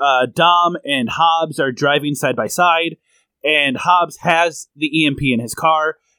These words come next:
Dom swerves, hits, uh, hits Hobbs's car, s-, gets him off the road. The car tumbles, goes on its hood, and,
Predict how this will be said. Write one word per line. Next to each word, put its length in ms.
Dom 480
swerves, 760
hits, 400
uh, 140
hits 260
Hobbs's 400
car, 400
s-, 140
gets 240
him 80
off 180
the 80
road. 400
The 80
car 240
tumbles, 680
goes 260
on 140
its 160
hood, 380
and, 440